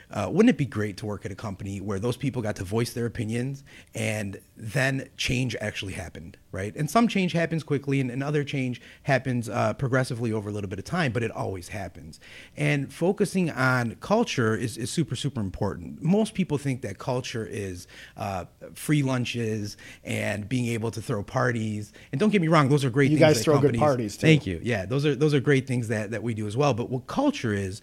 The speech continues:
Speaker 1: having good company is about being very relational with your, with your team members, right? Getting to know people on a deeper level and actually showing them that you care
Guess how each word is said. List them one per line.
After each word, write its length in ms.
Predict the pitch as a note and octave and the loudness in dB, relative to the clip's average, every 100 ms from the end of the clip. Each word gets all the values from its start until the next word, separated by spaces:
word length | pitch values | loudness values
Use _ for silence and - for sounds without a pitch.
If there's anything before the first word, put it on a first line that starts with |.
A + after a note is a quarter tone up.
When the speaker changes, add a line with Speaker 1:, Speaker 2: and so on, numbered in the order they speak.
| - - - | -18 -20 0
Speaker 1:
having 280 | F#3 F#3 | 2 4
good 140 | C3+ C3+ | 2 2
company 300 | E3 D#3 C3 | 0 2 0
is 80 | A#2+ | 2
about 160 | D3+ | 0
being 220 | D#3 F3 | 4 4
very 220 | C3+ D3+ C3+ | 8 6 6
relational 600 | G2+ G2 G#2 - F#2 F2+ | 2 0 -2 -2 -8 -8
with 160 | E2+ | -8
your, 180 | F#2+ F2 | -8 -8
with 160 | G2+ G#2 | -10 -10
your 80 | F2 | -12
team 220 | - F2+ | -10 -10
members, 380 | E2+ D#2 - - | -10 -12 -16 -8
right? 220 | G#2 G#2+ - - - | -6 -6 -8 -20 -2
Getting 220 | F3+ G3+ | 4 4
to 120 | F3+ D3 | 4 2
know 160 | C3 | 2
people 300 | B2 C3 B2 | 2 -2 0
on 140 | A2+ F#2+ | -2 -2
a 40 | |
deeper 320 | F2 A2 G#2+ | -2 -4 -4
level 360 | G2+ F#2+ F#2+ F#2+ | -4 -4 -6 -6
and 100 | A#2 | -4
actually 320 | C3+ - D3 | -4 -2 -4
showing 320 | - C3 B2 | -2 -2 -2
them 140 | A2 G2+ | -2 -6
that 100 | G2+ | -8
you 140 | G#2 | -10
care 480 | - F#3+ F3 B2+ | -4 2 4 4